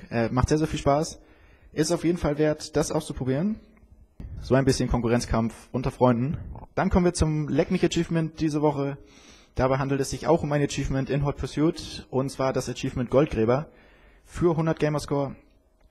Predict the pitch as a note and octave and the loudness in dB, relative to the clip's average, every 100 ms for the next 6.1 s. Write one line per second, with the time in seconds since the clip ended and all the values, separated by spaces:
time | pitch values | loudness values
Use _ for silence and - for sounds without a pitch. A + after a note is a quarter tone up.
0 | _ _ _ _ _ C3+ C#3+ C3 C3 C3 | _ _ _ _ _ -2 0 -2 0 -2
1 | - B2 B2+ C3+ C3 A2+ - B2 B2 A#2+ | -2 -2 0 2 0 -2 -4 -2 0 0
2 | A#2 A2+ D3 D3+ C#3+ C3+ C3+ - B2 A#2 | -2 2 2 2 -4 -8 -8 -10 -4 -2
3 | A#2 A#2 A#2 - - - _ B2 C#3 D3+ | -2 -4 -8 -16 -20 -20 _ -4 2 2
4 | C#3 A2+ G#2+ G#2 A2+ A2+ C#3 - A#2+ C3 | 4 0 0 0 0 0 -2 -6 -4 -2
5 | A#2+ - B2 C3 - A#2+ B2 A#2 A#2+ A#2 | -4 -2 -2 -2 0 2 2 0 0 -2